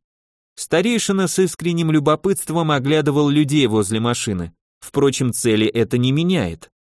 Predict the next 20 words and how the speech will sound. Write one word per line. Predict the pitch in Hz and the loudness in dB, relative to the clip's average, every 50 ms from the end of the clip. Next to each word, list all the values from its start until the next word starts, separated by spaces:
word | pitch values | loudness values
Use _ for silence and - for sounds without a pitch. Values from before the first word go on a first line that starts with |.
| _ _ _ _ _ _ _ _ _ _ _ _ _ - | _ _ _ _ _ _ _ _ _ _ _ _ _ -2
«Эта | 214 233 240 - 233 | -2 0 0 2 2
недостойная | 208 202 202 180 190 180 - - 202 196 185 170 160 151 139 135 | 2 2 2 2 2 0 0 2 0 2 2 2 2 2 2 2
Дею | 127 131 131 131 135 147 185 208 _ _ | 4 4 4 4 4 2 0 -4 _ _
спешит | - - - - 214 190 - - 226 185 - | -10 -8 -4 0 0 0 2 0 -2 -2 0
передать | - 214 202 202 170 196 190 165 | -2 0 2 2 2 2 2 2
желание | 147 170 185 180 180 180 170 170 165 165 165 | 2 2 2 2 2 2 2 2 0 0 0
ее | 147 156 165 151 160 160 | 0 0 0 2 0 0
супруга, | - - 170 139 - 165 190 208 180 196 185 | 0 0 -2 -2 2 2 2 2 2 0 0
княжича | - - 170 180 175 151 147 147 - - 156 | 0 0 0 0 0 0 -2 -2 -2 -2 0
Борецкого | 143 151 147 147 147 143 - - - 139 151 143 | 0 2 2 2 0 -2 -2 -4 -2 0 0 0
Павла, | - 170 165 175 170 180 185 185 175 _ _ _ - | 2 2 2 2 4 2 0 0 -2 _ _ _ -4
говорить | 151 170 175 202 190 - 240 202 - | 0 2 4 4 4 4 2 0 -2
с | - | -2
вами», | 123 123 120 120 120 123 123 - _ _ _ _ _ _ _ _ _ | -2 -2 0 0 -2 -4 -6 -8 _ _ _ _ _ _ _ _ _
смиренно | - - - 127 127 131 135 143 139 135 123 104 | -12 -8 -4 -2 0 2 4 2 2 2 0 0
потупившись, | - 107 101 - 113 101 - 131 120 - - 156 151 - - 123 | 0 0 0 0 -2 -4 -2 -4 -4 -2 -2 -2 -2 -2 -2 -2
не | 127 143 | -2 -2
спеша | - - - 160 143 - - 120 120 | -2 -2 -2 -2 -2 0 0 0 0
произнесла | 123 - 123 120 117 104 95 113 110 - - 131 123 107 | 0 0 0 0 0 0 -2 -4 -4 -4 -2 0 0 0
Дею, | 98 87 101 101 104 120 151 165 - | 0 0 0 2 2 2 0 -2 -6